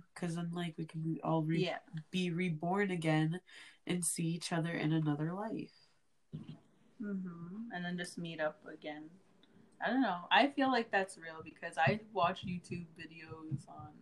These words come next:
Speaker 2: people.
Speaker 1: Yeah, like,
Speaker 2: <laughs>
Speaker 1: I, I feel like it's real because, like, to me, I feel like in each life, you're meant to, you're meant to meet the same people over again. So I feel like,
Speaker 2: Yeah.
Speaker 1: I feel like each life you meet the same people over again. Or some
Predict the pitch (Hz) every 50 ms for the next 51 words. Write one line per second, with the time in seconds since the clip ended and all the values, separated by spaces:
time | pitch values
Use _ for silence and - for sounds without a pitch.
0 | - - - 302 294 - - - - - 196 220 247 240 220 254 202 196 262 -
1 | - - - 151 - - - 208 214 - 269 269 294 311 330 320 359 - - 240
2 | 220 214 214 214 220 220 214 214 - 214 208 196 196 202 196 196 - - - 214
3 | 202 190 202 202 202 214 202 196 208 202 202 - 208 202 196 196 196 190 185 185
4 | - _ _ _ _ _ _ - 185 202 196 151 - 202 226 220 - - - 196
5 | 185 180 180 185 190 - - - - - - 180 180 190 185 185 185 180 185 185
6 | - - - - 202 190 185 180 180 175 - - - _ _ _ _ _ - 185
7 | 202 202 208 220 226 - - - 202 196 202 202 - 185 - - 190 185 180 180
8 | - 196 180 - - 175 - - 165 175 180 170 - - - - - - 165 -
9 | - 196 190 190 - 226 220 226 226 226 226 220 220 - - - - - _ -
10 | - 226 220 202 190 180 - 180 196 202 - - 226 220 220 220 214 - - -
11 | 190 170 - - 175 175 170 - 180 175 165 165 160 - - - - 160 156 156
12 | - 165 156 - - 156 151 147 160 151 147 147 - - 160 160 160 156 _ _
13 | _ _ - - 180 180 180 - 214 208 208 202